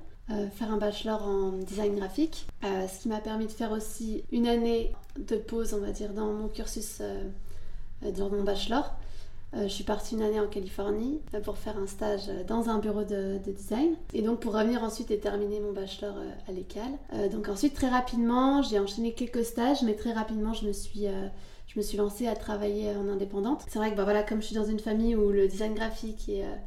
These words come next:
et l'art ont une place, euh, relativement importante, c'est un peu quelque chose qu'on a, euh, qu'on se transmet de génération en génération. Donc, euh, donc c'est vrai que ça s'est fait assez, assez, euh, facilement, de manière assez instinctive en fait, j'ai eu envie de, de devenir, euh, graphiste.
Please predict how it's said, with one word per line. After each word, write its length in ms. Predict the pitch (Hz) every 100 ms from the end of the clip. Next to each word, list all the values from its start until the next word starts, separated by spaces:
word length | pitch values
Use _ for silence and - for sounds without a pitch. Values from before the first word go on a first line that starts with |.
| - - - -
et 120 | 214
l'art 260 | 214 220 202
ont 80 | 190
une 140 | 180
place, 320 | - 202 202
euh, 100 | - - - -
relativement 540 | 214 208 - 208 202
importante, 500 | 196 196 - 233 277 -
c'est 80 | -
un 80 | 196
peu 100 | 202
quelque 260 | 214 214 226
chose 220 | 233 -
qu'on 180 | 214 208
a, 180 | 214 208
euh, 180 | 190
qu'on 160 | 190 214
se 80 | 208
transmet 400 | - 233 247 226
de 60 |
génération 500 | 214 214 214 214 -
en 60 | 214
génération. 600 | 208 208 202 202 220 277 - -
Donc, 340 | 202 202 202
euh, 220 | 220 208 202
donc 180 | 202
c'est 160 | 202 208
vrai 160 | 214 240
que 60 |
ça 100 | -
s'est 140 | - 220
fait 120 | 226
assez, 600 | 226 - 262 247 240 240 -
assez, 380 | 214 - 233 220
euh, 260 | 214 208
facilement, 680 | 208 220 214 233 220 220 277 - - - - -
de 80 | 214
manière 260 | 214 208 202
assez 200 | 214 247
instinctive 560 | 233 233 214 - 240
en 80 | 202
fait, 260 | 202 208 202
j'ai 140 | 202
eu 60 | 196
envie 220 | 196 202
de, 240 | 196 196
de 120 | 196 196
devenir, 400 | - 202 208 202
euh, 80 |
graphiste. 560 | 196 196 196 277 - -